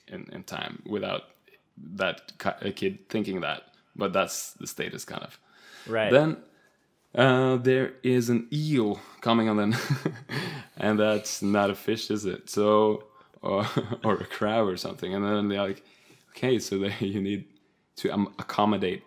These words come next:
Speaker 1: once more, because you can't assimilate. You can't make it a, another cod or another mackerel, or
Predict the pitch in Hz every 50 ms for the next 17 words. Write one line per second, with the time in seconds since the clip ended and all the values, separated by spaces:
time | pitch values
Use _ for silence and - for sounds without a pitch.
0 | - 180 113 107 104 113 113 - 104 107 123 131 123 117 98 98 98 95 - 113
1 | 110 113 - - 123 127 120 113 - - - 101 98 92 90 87 - - - -
2 | 139 143 - 135 - - _ _ _ - - 110 113 113 110 95 85 90 82 -
3 | - - - 95 92 90 80 92 - - - 92 90 87 - 71 76 78 76 58
4 | 82 92 90 73 - - - 87 - - - - 50 - 50 - - -